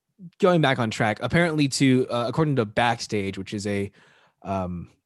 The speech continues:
a, a theater and film, like, casting publication, uh, these content creators are soon going to be able to gain, um, sag status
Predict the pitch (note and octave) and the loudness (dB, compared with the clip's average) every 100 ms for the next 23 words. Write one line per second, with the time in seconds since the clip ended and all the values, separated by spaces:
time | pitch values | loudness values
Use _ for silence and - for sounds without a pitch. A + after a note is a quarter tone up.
0 | _ _ _ _ _ - D3+ A#2+ A2+ - | _ _ _ _ _ -2 0 0 -4 -6
1 | C#3+ - C3 A#2+ A2+ A2 G#2+ G2+ G#2 G2+ | -6 0 2 4 2 0 -2 -4 -6 -8
2 | G2+ G2 F#2 F2+ F#2 - G#2+ G#2 A2 G2+ | -6 -8 -10 -12 -14 -10 -10 -8 -6 -4
3 | G2+ G#2 G2+ G2+ G2+ _ - B2 A2+ G#2 | -4 -4 -6 -6 -8 _ -4 0 0 -2
4 | _ _ _ _ _ _ _ _ _ _ | _ _ _ _ _ _ _ _ _ _
5 | D#3+ D#3 D#3 D3 - D#3 D3+ D3 - B2+ | -14 -4 -2 0 0 0 0 -2 -2 0
6 | A#2+ A2+ A2 - _ _ _ _ - C3+ | 0 0 -2 -6 _ _ _ _ -2 -2
7 | - - C#3+ C#3+ C3+ C3+ B2+ B2 B2+ B2 | -2 -6 -4 -4 -4 -4 -2 -4 -4 -4
8 | A#2+ A2+ - A#2 A2+ A2+ A2 - B2+ - | -6 -8 -6 -4 -2 -4 -8 -12 -14 -4
9 | A#2+ A2+ A2 G#2 G#2 G2 G2 G2 F2+ - | -2 0 -2 -4 -4 -4 -4 -4 -8 -12
10 | - - A#2+ A#2 G#2 - A2+ G#2+ G2+ G#2 | -8 -2 0 0 -2 -2 0 0 0 -2
11 | - | -6